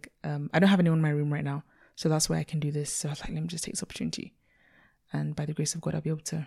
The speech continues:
find another place to record. But anyway, so singleness, guys. We're talking about singleness and God's purpose in this season. I don't like using the term single season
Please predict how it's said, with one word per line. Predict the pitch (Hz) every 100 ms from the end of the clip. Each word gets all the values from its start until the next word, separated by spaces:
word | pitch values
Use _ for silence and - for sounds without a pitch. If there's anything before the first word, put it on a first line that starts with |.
| -
find | - 156
another | 156 156 -
place | 151 -
to | 170
record. | - - - _ _ - -
But | 180
anyway, | 208 156
so | - 175
singleness, | - 262 262 175 -
guys. | - - - _ _
We're | 170
talking | - 175 165
about | 156 -
singleness | - 160 160 175 -
and | 156 151
God's | 151 151
purpose | - - 156 - - - - - - - _ _
in | 180 165 151 147 _ _
this | 160 147
season. | - 170 160 160 170
I |
don't | 180 254
like | 247 240
using | 190 180
the | 165
term | - 165 156
single | - 175 160
season | 160 165 151 147